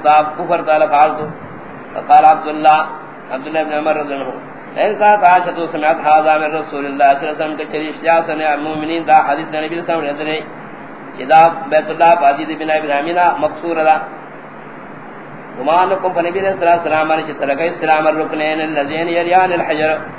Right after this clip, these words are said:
دیتا رکنین شامیان میں لکھی گئی۔ رکنین شامیان سے قرار شام طرف تا دی۔ لیکن اسلام دا دو گوٹوں نے چکم متصل دی، دا حجر سرا، یو حجر دے، یو حجر دے، حجر، حجر اسد دے، یو حجر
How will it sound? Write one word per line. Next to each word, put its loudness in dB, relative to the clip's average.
دیتا -2
رکنین -2
شامیان 0
میں -4
لکھی -8
گئی۔ -14
رکنین 0
شامیان 2
سے -2
قرار 4
شام 4
طرف 2
تا -2
دی۔ -8
لیکن -2
اسلام 4
دا 4
دو 0
گوٹوں -2
نے -4
چکم -6
متصل -4
دی، -4
دا 0
حجر -2
سرا، 6
یو 4
حجر 4
دے، 0
یو 2
حجر 0
دے، -6
حجر، 2
حجر 0
اسد -2
دے، 0
یو 4
حجر -4